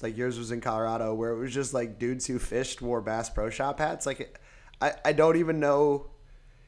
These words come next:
if they ever paid for, it's like, it was like the coexist sticker just appeared on your Subaru. You didn't have a choice.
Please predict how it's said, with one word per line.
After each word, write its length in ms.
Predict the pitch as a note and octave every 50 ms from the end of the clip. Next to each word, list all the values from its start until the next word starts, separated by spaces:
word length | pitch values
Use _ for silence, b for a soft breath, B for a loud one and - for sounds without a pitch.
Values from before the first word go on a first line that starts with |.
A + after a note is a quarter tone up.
| - - - -
if 160 | D#3+ D#3+ -
they 140 | - D#3 D3
ever 180 | D3+ D3 D3+ C#3+
paid 500 | D3 - - - - C#3 D3 D#3 D#3 -
for, 140 | - - E3
it's 120 | E3 -
like, 240 | F3 D3 D#3+ C3+ -
it 80 | -
was 120 | D#3+ D#3+ C#3+
like 140 | D#3+ D3 -
the 60 | C#3+
coexist 720 | - - D3+ D3 D3+ D3 C3 B2 C#3+ C#3+ - - - -
sticker 340 | - - D3+ D3 D3+ D3+ C#3+
just 200 | C3+ C#3 - C#3
appeared 320 | C3 - B2+ C3 C3 C3
on 100 | C3 B2+
your 100 | A#2+ A#2
Subaru. 480 | G#2+ - - C3 B2+ B2 C#3+ C#3+ C#3 C3+
You 100 | C3 A#2+
didn't 180 | B2 B2 C3
have 120 | B2+ A#2+ A2
a 40 |
choice. 640 | A2+ - - - B2 B2+ C#3 D3 C3+ - - - -